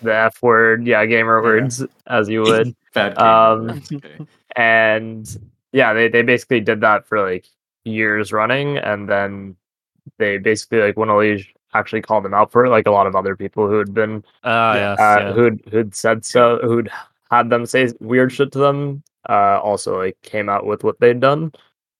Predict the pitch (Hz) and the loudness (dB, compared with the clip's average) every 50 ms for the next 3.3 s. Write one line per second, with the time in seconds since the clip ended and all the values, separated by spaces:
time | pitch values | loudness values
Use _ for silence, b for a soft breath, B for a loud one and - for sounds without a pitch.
0 | _ - - 117 117 120 135 143 - 175 147 - 147 147 147 - 156 147 135 127 | _ 0 2 4 6 6 4 2 2 -2 0 4 4 4 4 2 -2 0 2 0
1 | 113 104 _ _ _ _ _ _ _ _ _ _ _ _ _ _ _ _ _ _ | 0 0 _ _ _ _ _ _ _ _ _ _ _ _ _ _ _ _ _ _
2 | _ _ _ _ - - 110 107 107 107 107 104 - - _ - 120 110 - - | _ _ _ _ -2 0 2 2 4 2 2 0 -2 -6 _ -12 -12 -12 -10 -8
3 | - 120 120 113 110 104 | -8 -6 -6 -6 -12 -16